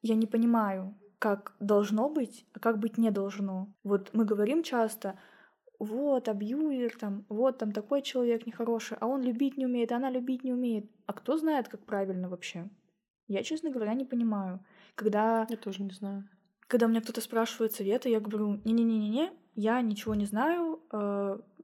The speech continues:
Speaker 1: разберитесь, пожалуйста, как-нибудь с этим сами».
Speaker 2: Советы по поводу чего?
Speaker 1: По поводу отношений.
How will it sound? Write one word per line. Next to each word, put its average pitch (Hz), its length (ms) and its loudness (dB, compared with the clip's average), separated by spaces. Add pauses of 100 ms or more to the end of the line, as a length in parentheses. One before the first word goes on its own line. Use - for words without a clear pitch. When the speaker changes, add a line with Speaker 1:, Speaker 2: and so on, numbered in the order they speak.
(240)
Speaker 1:
разберитесь, 202 540 -4
пожалуйста, 208 600 -4
как-нибудь 208 340 -4
с 208 40 -4
этим 208 160 -2
сами». 180 420 -6 (100)
Speaker 2:
Советы 208 340 -2
по 190 80 -8
поводу 196 260 -6
чего? 190 340 -6 (520)
Speaker 1:
По 240 100 0
поводу 240 320 6
отношений. 208 600 -4